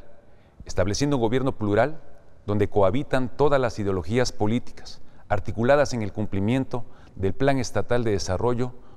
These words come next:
dos mil once, dos mil dieciséis, donde se condensan los sentimientos, los retos,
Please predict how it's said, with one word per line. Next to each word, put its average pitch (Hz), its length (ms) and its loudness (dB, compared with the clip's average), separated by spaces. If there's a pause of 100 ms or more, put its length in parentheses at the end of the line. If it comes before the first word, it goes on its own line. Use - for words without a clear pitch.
(120)
dos 101 180 -2
mil 123 140 2
once, 127 240 0
dos 92 180 0
mil 110 180 0
dieciséis, 107 640 -2 (420)
donde 98 260 0
se 165 160 2
condensan 135 520 0 (380)
los 87 140 0
sentimientos, 127 880 0 (220)
los 92 240 0
retos, - 480 0